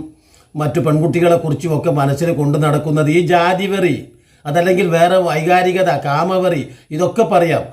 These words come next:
അതോടൊപ്പം തന്നെ മറ്റൊരു ചെ-, ഞാൻ കണ്ടു, അങ്ങേയറ്റം വേദനിപ്പിക്കുന്നത്. എങ്ങനെയാണ് ഈ മനുഷ്യർക്ക് കഴിയുന്നത്? ആ സുന്ദരിയാണല്ലോ, അപ്പോൾ ഡൈവോഴ്സൊക്കെ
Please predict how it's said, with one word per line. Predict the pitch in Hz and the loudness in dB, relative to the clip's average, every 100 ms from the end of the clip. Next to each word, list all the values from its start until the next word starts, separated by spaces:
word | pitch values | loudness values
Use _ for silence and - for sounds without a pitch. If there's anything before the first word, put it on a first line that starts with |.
| - 139 | -12 -4
അതോടൊപ്പം | 185 185 180 180 | -2 0 0 0
തന്നെ | 185 180 | 0 0
മറ്റൊരു | 147 165 185 165 | -2 -2 -2 0
ചെ-, | 175 151 | 0 0
ഞാൻ | 135 | 0
കണ്ടു, | 127 104 - - - _ - 139 | 0 -4 -8 -16 -20 _ -6 0
അങ്ങേയറ്റം | 175 202 196 190 185 | 2 4 4 2 2
വേദനിപ്പിക്കുന്നത്. | 175 180 190 165 185 160 139 101 - - _ _ - | 4 2 0 -2 -2 -2 -2 -4 -12 -20 _ _ -6
എങ്ങനെയാണ് | 185 202 214 196 185 185 175 | -2 2 2 4 2 2 0
ഈ | |
മനുഷ്യർക്ക് | 170 156 170 160 151 | 0 -2 -2 -2 -4
കഴിയുന്നത്? | 147 147 139 135 127 - - 180 | -2 -2 -4 -4 -8 -12 -20 -4
ആ | 165 156 | -2 0
സുന്ദരിയാണല്ലോ, | 165 185 190 185 180 175 170 165 151 - _ 165 | 0 2 4 4 2 2 2 2 0 -10 _ -6
അപ്പോൾ | 185 170 | -2 2
ഡൈവോഴ്സൊക്കെ | 170 180 190 185 180 147 | 4 4 2 -2 -2 0